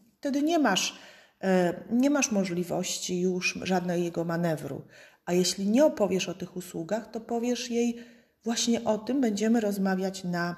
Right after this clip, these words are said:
spotkaniu, które chcemy, które chcemy umówić z prezesem”. Dlaczego? Dlatego, że na to spotkanie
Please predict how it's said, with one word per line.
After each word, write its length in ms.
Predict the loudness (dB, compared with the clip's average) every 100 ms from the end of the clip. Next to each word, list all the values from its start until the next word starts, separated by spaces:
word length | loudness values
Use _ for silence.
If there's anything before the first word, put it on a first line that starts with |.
| -10 _
spotkaniu, 640 | -18 -8 -8 -2 0 2 0
które 280 | -4 -4
chcemy, 440 | -4 -4 -2 -2 -6 -10 _ -12
które 260 | -2 0
chcemy 360 | 0 -4 -6 -6
umówić 640 | -6 -6 -4 -4 -6 -6
z 260 | -4 -4 -4 -10 -20 -2
prezesem”. 640 | 0 2 0 -2 -2 -4 -4 -12 _ -2
Dlaczego? 500 | -2 0 0 2 2
Dlatego, 360 | 0 0 0
że 120 | 0 0
na 200 | 0 0
to 160 | -2
spotkanie 720 | -2 -8 -12 -8 -6 -4 -4